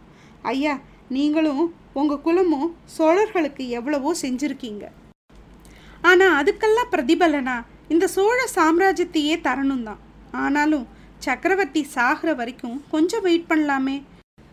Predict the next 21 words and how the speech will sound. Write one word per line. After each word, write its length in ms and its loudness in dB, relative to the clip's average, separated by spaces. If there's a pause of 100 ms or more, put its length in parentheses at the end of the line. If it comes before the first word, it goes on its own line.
(340)
"அதிகாரத்தையெல்லாம் 960 4 (100)
அவ்வளோ 260 4
சீக்கிரமா 680 2
பிடிச்சே 380 0
ஆகணுமா 440 0
என்னன்னு?" 480 0
நக்கலா 480 -6
கேட்டா. 300 -16 (600)
சின்னவர் 340 0
ஆடி 340 -6
போயிட்டார். 420 -14 (480)
வேர்த்து 440 -2
கொட்டிடுச்சு 520 -2
அவருக்கு. 420 -8 (400)
"தேவி, 420 2 (380)
ஏன் 320 2
இப்படி 240 0
வார்த்தையால 600 0
என்னை 200 2 (100)
கொல்றீங்கன்னு?" 680 -2
கேட்டார். 400 -16